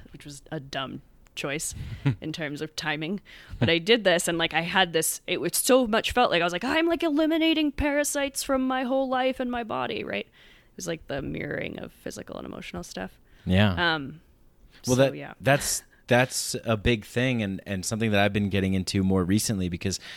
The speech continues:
Speaker 2: I've always been so focused about the mind, the mi-, like, it's everything, it's our, you know, our psyche and all this stuff. But recently I've been going to these ketamine therapy sessions where they take a somatic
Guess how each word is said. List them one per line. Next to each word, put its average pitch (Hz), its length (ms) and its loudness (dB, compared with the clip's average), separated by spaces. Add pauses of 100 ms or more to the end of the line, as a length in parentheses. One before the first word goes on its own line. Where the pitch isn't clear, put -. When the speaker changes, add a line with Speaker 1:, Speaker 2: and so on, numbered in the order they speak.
(220)
Speaker 2:
I've 107 160 4
always 123 220 10
been 107 160 4
so 107 280 4
focused 101 460 -4
about 98 300 0
the 95 60 0
mind, 92 580 2
the 90 100 -4
mi-, 95 260 -2
like, - 160 -6
it's - 140 -6
everything, 98 500 0
it's 85 160 -8
our, 85 220 -4 (400)
you 95 80 -2
know, 87 100 2
our 80 120 0
psyche 104 580 0
and 92 80 0
all 98 140 0
this 95 140 -2
stuff. 110 360 -2
But 95 300 -2 (340)
recently 110 380 4
I've 92 80 2
been 98 100 2
going 98 280 4
to 92 460 2
these 87 280 0
ketamine 110 600 0
therapy 82 460 -4
sessions 82 600 -4
where 87 280 0
they 87 140 -2
take 98 240 -4
a 80 140 -6 (260)
somatic 98 840 0